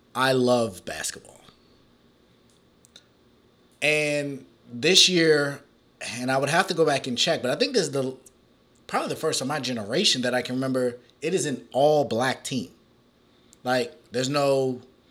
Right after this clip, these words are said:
John Stocktons, there's no J J Redicks, there's no Kyle Korvers.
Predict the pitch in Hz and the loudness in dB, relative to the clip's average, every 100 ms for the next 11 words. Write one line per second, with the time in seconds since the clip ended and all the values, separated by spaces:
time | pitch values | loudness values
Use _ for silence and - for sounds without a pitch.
0 | _ - 123 143 127 - 143 - - 131 | _ -6 -2 0 0 -2 -2 -4 -6 -4
1 | 131 117 131 131 135 - 139 135 139 131 | -4 -2 -4 -2 -2 0 0 2 2 2
2 | 135 131 131 - 131 135 131 139 139 135 | 2 2 -2 -6 -6 -4 -2 0 2 0
3 | 135 143 123 127 117 | 0 -2 0 -2 -4